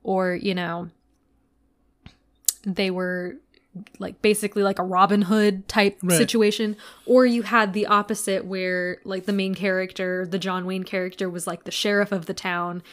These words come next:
Speaker 1: and he was so smart that he kept everyone safe from
Speaker 2: Right.
Speaker 1: the bandits or the, the,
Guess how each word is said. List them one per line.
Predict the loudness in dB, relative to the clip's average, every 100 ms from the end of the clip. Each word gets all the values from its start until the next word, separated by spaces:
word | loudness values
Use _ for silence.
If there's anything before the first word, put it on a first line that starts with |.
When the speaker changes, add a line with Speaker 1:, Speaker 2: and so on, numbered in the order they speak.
| -20 _
Speaker 1:
and | -10
he | 2 4
was | 4 2
so | 0 -2
smart | -2 -4 -4
that | -8
he | -10
kept | -6 -2 -2 -2
everyone | -4 -4 -6 -8
safe | -6 -2 -2 -4
from | -8 -4 -2 0
Speaker 2:
Right. | 0 0
Speaker 1:
the | -4
bandits | -2 -2 -2 -2 -4 -6 -8 -6
or | -6 -6 -8
the, | -8 -6 -8 -12 -20 -20 -20 _ -16
the, | -8 -6 -4 -6 -10